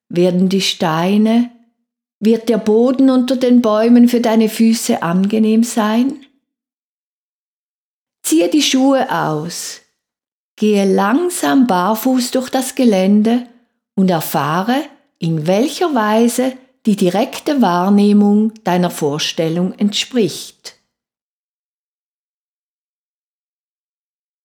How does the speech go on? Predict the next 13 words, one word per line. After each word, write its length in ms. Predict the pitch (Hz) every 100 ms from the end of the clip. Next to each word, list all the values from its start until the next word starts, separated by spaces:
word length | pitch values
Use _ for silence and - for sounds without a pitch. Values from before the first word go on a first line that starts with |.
| _ _ _ _ _ _ _ _
Versuche 680 | - 170 - 214 247 254 294
bewusst 800 | 262 247 208 233 240 - - -
auf 160 | 151
verschiedenem 840 | - 165 156 226 233 262 269 254 233
Untergrund 840 | 214 226 233 233 226 214 214 196 - -
zu 180 | 196
gehen. 640 | 196 196 175 160 151 160 175 _ _ _ _ _ _ _ _ _ _ _ _
Trete 540 | - 196 214 220 233 -
auf 200 | 190 156
einen 420 | 156 151 147 -
Ast, 720 | - 220 254 247 - - - - _
auf 300 | 123 117 -
Blätter, 760 | - 185 214 240 - 247 254